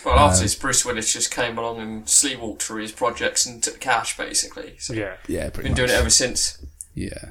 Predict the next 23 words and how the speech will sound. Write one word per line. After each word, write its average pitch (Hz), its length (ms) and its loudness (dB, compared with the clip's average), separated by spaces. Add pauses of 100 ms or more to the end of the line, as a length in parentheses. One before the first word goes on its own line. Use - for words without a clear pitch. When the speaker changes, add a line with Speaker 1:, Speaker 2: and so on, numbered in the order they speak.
(100)
Speaker 2:
which - 220 2
is - 80 2
also 104 280 0
a 98 60 -4
shame, 98 420 -2 (160)
really. 101 420 -6 (180)
Um, 95 480 -4 (420)
the 107 80 -2
man 101 320 -8
is, - 300 -8
uh, 90 340 -8
could 98 120 -8
have 90 80 -8
done 98 160 -2
so - 140 -4
much 104 220 -4
more 107 140 0
with 110 100 -6
his 107 140 0
time, 113 280 0
I 110 60 0
guess, 117 320 -2
but 107 240 -2